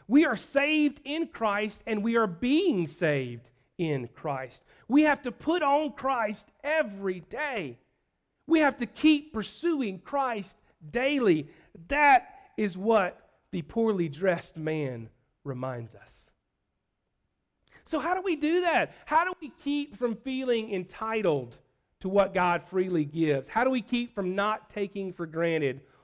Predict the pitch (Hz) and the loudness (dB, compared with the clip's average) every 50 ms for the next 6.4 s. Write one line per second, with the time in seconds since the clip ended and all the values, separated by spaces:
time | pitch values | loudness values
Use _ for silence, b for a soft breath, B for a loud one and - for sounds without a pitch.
0 | b b _ - 180 185 190 180 170 165 165 165 - 151 160 156 151 147 143 135 | b b _ 0 2 4 4 4 4 2 0 -4 -4 -4 -4 -2 -2 -2 -4 -4
1 | 123 120 - _ _ _ _ _ _ _ - 143 135 - - 143 131 127 123 117 | -6 -10 -14 _ _ _ _ _ _ _ -12 -12 -10 -6 -4 -4 -4 -4 -6 -10
2 | - - - _ _ _ _ _ _ _ _ _ _ _ _ _ _ _ _ _ | -14 -18 -20 _ _ _ _ _ _ _ _ _ _ _ _ _ _ _ _ _
3 | _ _ _ _ _ _ _ _ _ - 220 226 262 302 320 302 - - - _ | _ _ _ _ _ _ _ _ _ 0 4 4 6 4 4 2 -4 -14 -20 _
4 | _ _ _ _ _ _ _ _ _ _ 233 220 220 - 254 269 285 - 285 294 | _ _ _ _ _ _ _ _ _ _ -6 -6 -2 0 0 0 0 0 -4 -8
5 | 247 - - 226 208 - _ - 262 262 262 254 - 254 214 180 269 277 - - | -12 -10 -12 -14 -14 -14 _ -10 -8 -8 -8 -8 -8 -10 -10 -8 -8 -10 -10 -10
6 | 202 - 156 139 120 - _ | -12 -12 -10 -12 -12 -14 _